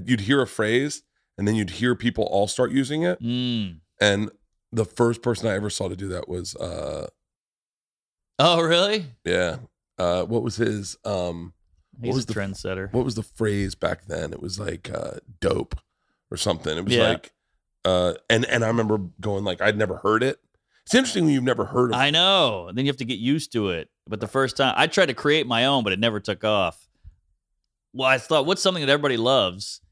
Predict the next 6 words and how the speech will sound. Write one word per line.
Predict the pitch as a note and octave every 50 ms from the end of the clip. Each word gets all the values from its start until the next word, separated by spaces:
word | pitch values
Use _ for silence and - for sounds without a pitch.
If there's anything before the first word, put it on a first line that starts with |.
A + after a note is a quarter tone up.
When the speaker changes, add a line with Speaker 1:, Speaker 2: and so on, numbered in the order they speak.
| _ _ _ _ _ _ _ _ _ _ _ _ _ _ _
Speaker 2:
So | - - - A#2+
my | A#2+ A#2+ C3 C#3+
compliment | C#3+ - - E3 D#3 D3 C#3+ C3+ B2 A2
was, | A2 G2+ -
"That's | - A#2 A#2 A#2+ - A#2
lunch." | A#2 B2 B2+ A2 F2 - - - - -